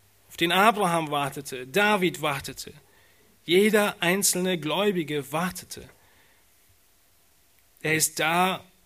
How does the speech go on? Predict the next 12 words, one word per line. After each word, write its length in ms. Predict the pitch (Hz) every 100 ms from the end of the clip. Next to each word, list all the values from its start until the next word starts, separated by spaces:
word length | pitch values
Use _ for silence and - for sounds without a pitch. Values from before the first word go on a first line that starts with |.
| -
und 80 | 135
sein 180 | 131
Name 380 | 127 131 143 147
ist 160 | 143 -
Jesus. 600 | 120 117 - - - - _ _ _ _ _ _ _ _ _ _ _ _ _ _
Das 200 | 139 -
ist 160 | 156 -
der 100 | 151
Grund, 500 | - 165 151 113 - _ _ _ _ _ _ _ _ - _
wieso 300 | 139 139 156
die 140 | 165
Hirten 460 | 156 175 175 147